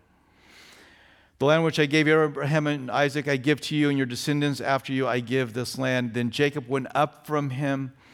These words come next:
in the place where he talked with him. So Jacob, verse fourteen, look at this. So Jacob set up a pillar, a stone, in the place where he talked with him, a pillar of stone,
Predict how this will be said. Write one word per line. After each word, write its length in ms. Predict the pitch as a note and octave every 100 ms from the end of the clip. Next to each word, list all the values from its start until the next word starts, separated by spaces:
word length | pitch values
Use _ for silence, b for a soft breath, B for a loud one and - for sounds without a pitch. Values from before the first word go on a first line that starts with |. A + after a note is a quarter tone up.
| B B B -
in 120 | D3+
the 80 | D3+
place 540 | - C#3+ C#3+ C#3 -
where 140 | C#3
he 120 | B2+ B2+
talked 420 | C#3 B2+ B2 -
with 140 | A#2
him. 280 | B2 A#2+ A#2 B B
So 160 | - C3
Jacob, 520 | - D3+ D#3 E3 C3
verse 260 | - D3 C#3+
fourteen, 560 | D3+ C#3+ - B2 A2+ A2+
look 140 | C3+
at 60 | A#2+
this. 240 | A#2 - B B
So 160 | - C#3
Jacob 360 | D3+ D#3 E3+
set 260 | C#3 E3+ D3+
up 140 | D3
a 60 | D#3
pillar, 460 | - C#3+ A2+ A2+ G#2 - _ _ _ _ _ -
a 120 | - A#2
stone, 560 | - D3 A#2 G#2 G2+ B B B -
in 80 |
the 80 | D#3
place 360 | - D3 D3 -
where 100 | D3
he 80 | C3+
talked 320 | C#3 C3 C3+
with 120 | B2+
him, 320 | A#2+ A2 G#2+ G#2+ B -
a 100 | A2+
pillar 400 | - D#3+ E3 D#3+
of 120 | D3
stone, 420 | - C#3 B2+